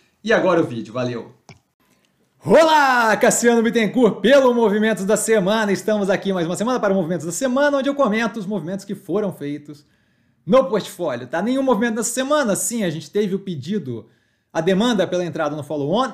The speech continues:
está mantido, mas eu só cadastro como entrando no portfólio quando efetivamente é feito, é, quando efetivamente é feita a troca do dinheiro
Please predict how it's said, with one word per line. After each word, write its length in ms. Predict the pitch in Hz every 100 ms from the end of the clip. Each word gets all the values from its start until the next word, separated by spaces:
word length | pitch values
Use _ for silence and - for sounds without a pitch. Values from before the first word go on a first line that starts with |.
| -
está 400 | 160 - 240 269
mantido, 520 | 220 170 - 254 269 247
mas 640 | 233 233 254 254 - - _ -
eu 140 | 196
só 840 | 190 240 254 214 165 143 127 120
cadastro 1000 | 120 - 196 196 185 - - 143 120 110 120 -
como 240 | - 254 240
entrando 280 | 190 190 180
no 80 |
portfólio 520 | 175 170 - 262 254 214
quando 300 | 226 190 214
efetivamente 640 | 240 202 202 196 196 190
é 60 | 180
feito, 340 | 185 170 180
é, 160 | 180 147
quando 180 | 185
efetivamente 500 | 190 190 190 180 180
é 40 | 175
feita 260 | 175 156
a 40 | 151
troca 260 | 165 165
do 80 | 175
dinheiro 380 | 147 165 196